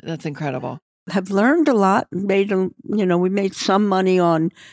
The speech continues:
Speaker 2: we invested in On Your Feet and, uh, b-, b-,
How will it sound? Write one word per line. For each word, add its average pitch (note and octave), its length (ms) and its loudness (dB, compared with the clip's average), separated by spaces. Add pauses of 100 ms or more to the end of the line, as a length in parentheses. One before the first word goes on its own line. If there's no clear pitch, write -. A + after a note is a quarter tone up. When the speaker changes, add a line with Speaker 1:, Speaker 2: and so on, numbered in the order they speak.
(160)
Speaker 2:
we F3+ 140 4
invested F3 560 0
in E3 520 2
On E3+ 260 2
Your D#3+ 80 4
Feet A#3+ 640 -2
and, E3 520 0
uh, D3+ 440 0 (760)
b-, F3+ 60 -4 (100)
b-, F#3 80 -10